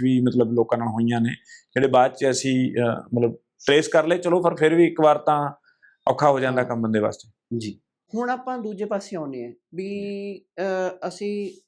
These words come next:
Speaker 2: ਅਗਲਾ ਸਵਾਲ ਇਹ ਬਣਦਾ, ਕਈ ਵਾਰੀ ਸਾਡੇ ਮੋਬਾਈਲ ਹੈਕ ਹੋ ਜਾਂਦੇ ਆ, WhatsApp ਹੈਕ ਹੋ ਗਿਆ, ਸਕਰੀਨ ਹੀ ਹੈਕ ਹੋ ਗਈ। ਅਸੀਂ ਕਹਿੰਦੇ ਹਾਂ ਕਿਵੇਂ ਕਰ ਲੈਂਦੇ ਆ ਹੈਕਰ ਇਹ ਚੀਜ਼ ਜਾਂ ਸ-, ਕ੍ਰਾਈਮ ਕਰਨ ਵਾਲੇ ਲੋਕ?
Speaker 1: ਇਹ ਜੀ, ਅ, ਪਹਿਲੀ ਗੱਲ ਤਾਂ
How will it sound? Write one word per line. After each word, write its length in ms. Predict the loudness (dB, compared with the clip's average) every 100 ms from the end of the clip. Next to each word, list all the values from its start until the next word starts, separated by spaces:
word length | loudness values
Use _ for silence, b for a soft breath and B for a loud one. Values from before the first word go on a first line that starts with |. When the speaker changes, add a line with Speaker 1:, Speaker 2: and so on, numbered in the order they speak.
| _
Speaker 2:
ਅਗਲਾ 260 | -6 -4 -4
ਸਵਾਲ 380 | -4 -4 -2 -4
ਇਹ 60 |
ਬਣਦਾ, 220 | -6 -10 -10
ਕਈ 160 | -8
ਵਾਰੀ 120 | -10
ਸਾਡੇ 200 | -10 -12
ਮੋਬਾਈਲ 420 | -10 -6 -4 -6 -8
ਹੈਕ 140 | -12 -10
ਹੋ 60 | -10
ਜਾਂਦੇ 200 | -12 -14
ਆ, 40 | -12
WhatsApp 520 | -10 -10 -12 -16 -14
ਹੈਕ 140 | -16 -14
ਹੋ 80 | -16
ਗਿਆ, 220 | -14 -14
ਸਕਰੀਨ 460 | -16 -20 _ -10 -8
ਹੀ 140 | -8 -8
ਹੈਕ 180 | -10 -10
ਹੋ 80 | -12
ਗਈ। 300 | -12 -20 -20 _ _ _ _ _ -20 _
ਅਸੀਂ 160 | -10 -8
ਕਹਿੰਦੇ 260 | -10 -10 -12
ਹਾਂ 60 |
ਕਿਵੇਂ 380 | -16 -8 -6 -6
ਕਰ 180 | -4 -4
ਲੈਂਦੇ 360 | -4 -6 -4
ਆ 40 | -4
ਹੈਕਰ 380 | -6 -14 -14 -18
ਇਹ 120 | -18 _
ਚੀਜ਼ 200 | _ _ _ _
ਜਾਂ 340 | -12 -10 -10
ਸ-, 180 | -12 -18 _ _ _
ਕ੍ਰਾਈਮ 300 | -10 -8 -8
ਕਰਨ 200 | -10 -10
ਵਾਲੇ 200 | -12 -14
ਲੋਕ? 180 | -18 -20 _ _ _ _ _ _ -6
Speaker 1:
ਇਹ 120 | -4
ਜੀ, 280 | -4 -6 -4
ਅ, 360 | -4 -2 -2 -4
ਪਹਿਲੀ 320 | -2 -2 0
ਗੱਲ 120 | -2
ਤਾਂ 260 | -4 -6